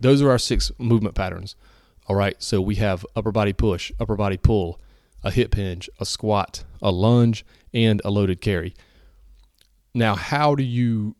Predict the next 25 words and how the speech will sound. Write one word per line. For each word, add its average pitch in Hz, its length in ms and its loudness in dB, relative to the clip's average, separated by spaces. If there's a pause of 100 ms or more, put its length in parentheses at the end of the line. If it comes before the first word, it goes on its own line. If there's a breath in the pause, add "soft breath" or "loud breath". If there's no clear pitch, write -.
(160)
how 135 260 -2
do 147 60 2
you 131 180 0
take 107 320 -2
that 107 580 0
and 107 120 -2
incorporate 98 640 -2
them, 95 260 -4 (260)
<clears throat> - 1080 -2
excuse 110 300 0
me, 90 140 -8 (280 loud breath)
incorporate 120 420 2
them 104 140 0
into 110 220 0
your 117 200 4
program, 123 560 0
or 110 200 2
if - 120 -2
you're 101 100 0
writing 98 240 2
a 95 40 -2
program 98 320 2
for 92 100 -6
someone 95 260 -2
else, - 180 2